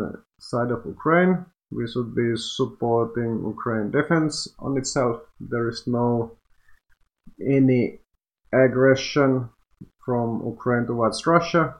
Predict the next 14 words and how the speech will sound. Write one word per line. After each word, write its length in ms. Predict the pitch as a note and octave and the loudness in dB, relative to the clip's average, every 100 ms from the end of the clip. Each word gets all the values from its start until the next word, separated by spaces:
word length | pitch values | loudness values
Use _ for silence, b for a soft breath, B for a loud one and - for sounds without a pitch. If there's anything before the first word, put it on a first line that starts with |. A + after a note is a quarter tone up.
| - | -6
Currently, 640 | B2 A#2 A#2 A#2 A#2+ A2+ - | -2 0 -2 -2 -2 -2 -2
the 80 | G#2+ | -4
Ukrainian 420 | G#2+ A2+ A2 G#2 G#2 | -2 -2 -2 -2 -4
interest 440 | A2 A2 G#2+ - | -4 -4 -4 -8
is 100 | F#2 | -12
just 380 | - G#2 - - | -8 -6 -6 -8
to 80 | G2 | -8
preserve 640 | G#2+ G2+ - G#2 G2 G2+ | -6 -6 -4 -2 -4 -4
their 180 | G2+ - | -6 -6
own, 520 | G#2 A2 A2 G#2+ G#2 | -4 -2 -2 -4 -6
uh, 460 | G2+ F2+ E2 - A#2 _ _ _ _ _ _ _ _ _ _ _ _ _ _ - - | -8 -10 -12 -14 -20 _ _ _ _ _ _ _ _ _ _ _ _ _ _ -10 -2
own, 480 | B2 B2 B2 A#2+ | 2 4 4 4
uh, 280 | A#2 A2 - - _ _ _ _ _ _ _ _ - | 2 0 -2 -8 _ _ _ _ _ _ _ _ -2
country, 460 | E3 E3+ E3+ F#3+ | 2 4 6 6